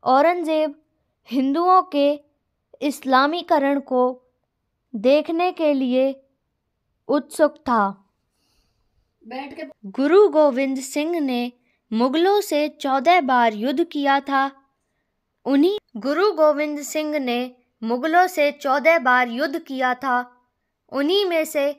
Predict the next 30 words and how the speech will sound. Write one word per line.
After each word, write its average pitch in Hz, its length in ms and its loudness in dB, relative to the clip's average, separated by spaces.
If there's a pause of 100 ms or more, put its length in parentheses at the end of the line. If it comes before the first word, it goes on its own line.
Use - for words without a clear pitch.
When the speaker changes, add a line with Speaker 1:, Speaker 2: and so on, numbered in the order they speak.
(160)
Speaker 1:
एक 294 360 0
चमकौर 285 560 2
युद्ध 311 340 -4
था। 277 400 -2 (640)
इसमें 294 480 -6
दस 339 260 -2
लाख 302 320 0
सैनिकों 285 600 -6
ने 285 280 -6 (600)
तैंतालीस 285 680 0
सिखों 311 360 -2
की 311 180 -10
घेराबंदी 285 760 -4
कर 285 220 -4
दी 277 220 -10
थी। 277 420 -12 (440)
गुरु 311 320 -4
गोविंद 302 460 0
सिंह 294 340 -8
ने 262 300 -6 (380)
सिखों 285 440 -2
के 349 180 -2
पवित्र 320 680 -6 (260)
पुस्तक 285 380 -4
गुरु 277 400 -4 (300)
ग्रंथ 285 420 -4
साहिब 269 460 -2
को 294 160 0
पूरा 294 400 -2
किया 311 440 -2